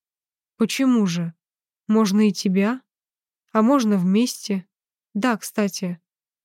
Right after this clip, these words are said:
там ещё есть возрастная сестра. Иван Иванович, вы как?» Иван Иванович всё это время смотрел на стол. Его любимая поза. Вот так всегда.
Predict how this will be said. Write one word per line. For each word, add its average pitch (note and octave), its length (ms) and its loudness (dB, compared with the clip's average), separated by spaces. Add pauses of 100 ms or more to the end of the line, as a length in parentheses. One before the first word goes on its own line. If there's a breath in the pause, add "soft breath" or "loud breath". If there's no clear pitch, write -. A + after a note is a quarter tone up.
(220)
там B3 140 2
ещё B3+ 240 0
есть B3 180 -2
возрастная A#3 580 0
сестра. G#3 580 -6 (800)
Иван A#3 320 0
Иванович, F#3 640 -4 (140)
вы B3+ 160 -2
как?» G#3+ 400 -6 (800)
Иван F#3+ 380 -2
Иванович B3+ 500 -4
всё - 180 -6
это G3 180 -6
время A#3 320 -2
смотрел G3+ 520 -4
на G3+ 120 -2
стол. E3+ 480 -6 (840)
Его F#3+ 320 -2
любимая G3 580 -2
поза. F3 560 -8 (880)
Вот F#3+ 280 -8
так C4 180 -10
всегда. F#3 560 -6